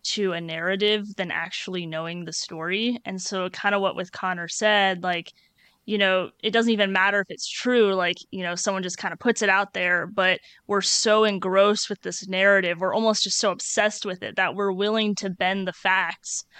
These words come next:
backwards, um, so that it'll fit. Um, and that's kinda, that's kind of an issue that I see, and that's why we kinda have resident skeptics is, it's not just, I, I think there's just a little bit of a misconception with the idea of skeptics,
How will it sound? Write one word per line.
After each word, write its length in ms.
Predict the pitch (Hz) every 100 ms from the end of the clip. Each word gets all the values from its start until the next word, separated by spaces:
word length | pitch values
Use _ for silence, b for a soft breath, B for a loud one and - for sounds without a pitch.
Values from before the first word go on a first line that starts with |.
| B
backwards, 920 | 190 190 202 208 - 202 185 202 226 - -
um, 300 | 202 190 175
so 160 | - 208
that 240 | 190 180
it'll 160 | 180 180
fit. 380 | - 349 - B B B _
Um, 240 | 196 196 190
and 120 | 208
that's 200 | 208 -
kinda, 520 | 233 202 185 175 175
that's 180 | 202 196
kind 240 | - 214 185
of 80 |
an 120 | 175 185
issue 440 | 214 - 180 170
that 300 | 165 165 -
I 200 | 190 220
see, 380 | 226 - 165 175
and 120 | 185
that's 260 | 190 185 -
why 340 | 175 170 170 -
we 120 | 190
kinda 240 | 185 202 175
have 320 | 190 226 226
resident 420 | 190 190 175 160
skeptics 640 | - 170 - 190 190 -
is, 480 | - 196 185 180 - b b _ b b b -
it's 140 | 226
not 200 | 339 277
just, 440 | 285 277 - - 254 -
I, 220 | 240 -
I 40 | 262
think 180 | 359 359
there's 160 | 269
just 120 | 214 196
a 80 |
little 300 | 190 202 226
bit 160 | 214 196
of 140 | 180
a 40 | 175
misconception 840 | 180 190 - 175 - 175 - 180
with 140 | 170 -
the 80 |
idea 300 | 165 175 170
of 80 | 151
skeptics, 760 | - - 156 - - - -